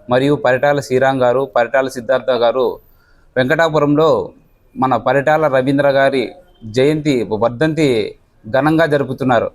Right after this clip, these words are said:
కావున మన అనంతపురం రూరల్ మండలం నాయకులు కావచ్చు, తెలుగుదేశం పార్టీ కుటుంబ సభ్యులు కావచ్చు, మరియు మన పరిటాల అభిమానులు కావచ్చు, ఎవరైనా కానీ అక్కడికి వచ్చి మన పరిటాల రవీంద్ర గారి ఘాటు దగ్గర వచ్చి అందరూ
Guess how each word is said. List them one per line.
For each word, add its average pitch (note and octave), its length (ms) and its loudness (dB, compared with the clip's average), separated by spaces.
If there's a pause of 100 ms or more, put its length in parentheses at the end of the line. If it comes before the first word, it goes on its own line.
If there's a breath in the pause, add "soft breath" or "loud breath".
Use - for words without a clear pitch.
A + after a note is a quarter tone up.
(120)
కావున D3+ 320 2
మన C#3 420 2
అనంతపురం D3 540 2
రూరల్ C#3 320 2
మండలం C3+ 440 0 (400)
నాయకులు C#3 380 2
కావచ్చు, C3 460 0
తెలుగుదేశం B2+ 560 0
పార్టీ B2 460 -2 (260)
కుటుంబ C#3 240 -2
సభ్యులు C3 340 -2
కావచ్చు, B2+ 520 0 (220)
మరియు C3 480 0 (400 soft breath)
మన B2 140 0
పరిటాల B2+ 440 0
అభిమానులు C3+ 480 0
కావచ్చు, B2+ 420 0
ఎవరైనా B2+ 440 2
కానీ B2+ 400 -2 (100)
అక్కడికి A#2 360 -4
వచ్చి A#2+ 440 -4 (420 soft breath)
మన C3 180 0
పరిటాల B2+ 400 0 (140)
రవీంద్ర C3+ 280 2
గారి B2 400 0 (100)
ఘాటు B2+ 220 0
దగ్గర B2+ 300 0
వచ్చి A#2 580 -4
అందరూ C3 480 2